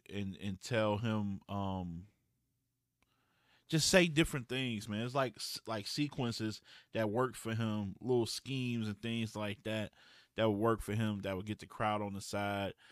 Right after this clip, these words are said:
that would have people laughing at Reggie P. And it, and it worked. It worked. It worked. Uh, shout out to Super Black. It's one of, one of your prop, I don't know, one of your better performances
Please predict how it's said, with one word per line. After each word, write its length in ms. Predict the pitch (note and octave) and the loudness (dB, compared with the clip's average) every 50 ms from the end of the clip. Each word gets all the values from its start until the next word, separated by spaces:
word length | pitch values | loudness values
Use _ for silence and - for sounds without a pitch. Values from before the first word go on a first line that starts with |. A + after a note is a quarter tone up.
| - _ _ _ | -20 _ _ _
that 100 | - - | -8 -6
would 80 | F2 G#2 | -2 2
have 200 | A2+ G#2+ G#2 - | 2 4 4 4
people 280 | - G2+ - G2 G2 G2 | 2 2 -2 -6 -4 -2
laughing 800 | G#2 G#2+ G#2+ G#2 G#2 G2+ - - A2 G2+ G2+ G2 G2 G2 F#2+ - - _ _ - | 0 2 4 4 2 2 0 -4 -4 -2 -2 -2 -4 -4 -6 -8 -12 _ _ 2
at 280 | G2 G#2+ A2+ A#2+ A#2+ - _ _ _ _ _ _ _ - | 4 6 6 6 4 -2 _ _ _ _ _ _ _ 0
Reggie 380 | A2+ A#2 A2+ A2 A2+ A#2 A2+ | 2 2 2 2 0 -4 -4
P. 340 | G#2+ C3 B2 A#2+ A#2 A2+ A#2 - _ _ _ _ _ _ _ _ _ _ _ _ | -4 -4 -6 -6 -6 -8 -10 -14 _ _ _ _ _ _ _ _ _ _ _ _
And 380 | - E2 F#2+ G2 G2+ G2 F#2+ - | -8 -4 -4 -2 -2 -4 -4 -4
it, 240 | - A2 B2 A#2+ D#2+ | -2 0 0 0 0
and 160 | F#2+ A2 B2 | 0 0 2
it 60 | C3+ | 2
worked. 340 | C3+ C3 C3+ D#3+ D#3 - - _ _ _ _ - | 4 4 4 4 2 0 -2 _ _ _ _ -6
It 160 | A2+ A#2+ A2 | -6 -4 -2
worked. 360 | A#2+ C3 B2+ A2 - - - - _ _ _ | -2 -2 -2 -2 -4 -8 -16 -20 _ _ _
It 100 | - A2+ | -10 -8
worked. 300 | G#2 G2+ G#2+ G#2 F#2 - - _ _ _ _ _ _ - | -4 -2 -2 -4 -4 -6 -12 _ _ _ _ _ _ -12
Uh, 300 | G2+ G2 F2 E2 D#2+ E2+ | -10 -8 -8 -8 -10 -10
shout 240 | - - - A2 A2 | -10 -4 -2 0 0
out 100 | A2+ - | 0 0
to 60 | G#2+ | -4
Super 320 | G#2 - - B2+ A2+ G#2+ G#2+ | -6 0 0 0 0 0 -2
Black. 400 | G2+ G#2+ G#2+ G#2+ G#2 G2+ G2 - - _ _ - - - _ _ _ _ _ _ _ _ _ _ _ _ | 0 2 4 4 4 4 2 0 -6 _ _ -20 -20 -20 _ _ _ _ _ _ _ _ _ _ _ _
It's 160 | - - - | -16 -12 -6
one 200 | G2 G2+ G2+ G2+ | -2 0 0 0
of, 160 | G2 F#2+ F#2 - | 0 -2 -4 -6
one 140 | F2+ G#2 G#2+ | -4 -2 0
of 80 | G#2 G2+ | 0 2
your 220 | G#2 G2+ G2 G2+ - - _ - - | 0 0 0 -2 -6 -14 _ -20 -8
prop, 320 | - - - B2 B2 - - _ - - - G#2 | -6 0 2 2 2 2 0 _ -16 -20 -12 -8
I 160 | A2+ A2 G#2+ G2 | -6 -4 -4 -4
don't 100 | F#2 F2+ | -4 -6
know, 220 | F2+ F2 F2+ G2 F2+ - _ _ _ _ _ _ _ _ _ _ _ _ _ _ _ _ _ _ | -8 -10 -10 -12 -14 -18 _ _ _ _ _ _ _ _ _ _ _ _ _ _ _ _ _ _
one 200 | - C3 D#3+ F3 | 4 6 8 8
of 60 | D#3+ | 10
your 100 | D3+ D3+ | 10 8
better 240 | C3+ C#3 C#3+ C3+ C3 | 10 10 8 8 6
performances 800 | - C3 A2+ - C3+ B2 A#2+ A2+ A2+ G#2+ A2 G#2 G#2 G2+ - - | 4 0 -6 -4 -2 -2 -2 -2 -4 -4 -4 -4 -4 -4 -8 -14